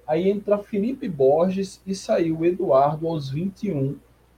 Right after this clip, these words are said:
do primeiro tempo. Felipe Borges, muito bem, cara. Foi uma boa partida de Felipe Borges. Parece ali que sentar no banco fez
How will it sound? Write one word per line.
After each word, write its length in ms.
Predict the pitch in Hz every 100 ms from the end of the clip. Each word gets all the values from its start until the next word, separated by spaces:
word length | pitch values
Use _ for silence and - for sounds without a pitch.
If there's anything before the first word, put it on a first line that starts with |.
| _ -
do 220 | 135 143
primeiro 360 | 156 151 165
tempo. 240 | - 233 202 -
Felipe 300 | 220 220 196
Borges, 640 | 160 190 214 214 226 190
muito 320 | 185 247 - -
bem, 260 | 175 135
cara. 240 | 117 113 104
Foi 140 | 151
uma 80 | 175
boa 200 | 156 196
partida 360 | 220 208 180 175
de 60 |
Felipe 260 | - 170 165
Borges. 680 | 117 117 151 190 196 196 _ _ _ _ -
Parece 420 | 139 160 180 -
ali 160 | 170 170
que 100 | -
sentar 480 | - 208 208 190
no 120 | 190 165
banco 440 | 135 143 185 196
fez 560 | - 175 196 196 -